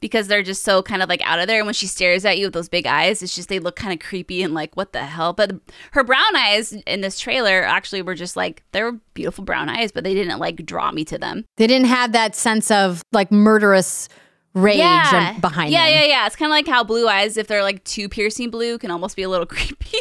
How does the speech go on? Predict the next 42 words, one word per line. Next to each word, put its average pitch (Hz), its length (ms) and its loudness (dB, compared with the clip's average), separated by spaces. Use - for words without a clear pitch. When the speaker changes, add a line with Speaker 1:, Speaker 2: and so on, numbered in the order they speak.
Speaker 1:
if 523 240 2
they're 302 180 0
like, 262 260 0
"Ah." 605 240 -6
Speaker 2:
You're 214 340 4
like, 220 260 2
"Are 254 140 2
you 415 1080 2
an 330 120 -2
alien? 277 200 2
Speaker 1:
I 214 100 0
want 240 280 2
Speaker 2:
What's 285 140 2
Speaker 1:
your, - 140 2
Speaker 2:
happening?" 240 380 2
Speaker 1:
I 208 40 4
wanna 226 200 6
be 226 100 -4
destroyed 190 300 -4
and 170 100 -6
eaten 165 240 -6
by 175 120 -4
your 165 160 -6
eyeballs. 151 480 -8
That's 185 160 -12
pretty 156 200 -10
much 160 200 -12
what - 80 -12
it 165 100 -8
is. - 340 -10
I 196 80 0
just 214 100 -4
wanna 208 120 -2
have 196 80 -2
a 196 40 -4
few 190 180 -4
drinks 175 280 -4
and 180 100 -8
go 127 100 -6
see - 140 -10
this - 160 -14
movie. 165 280 -8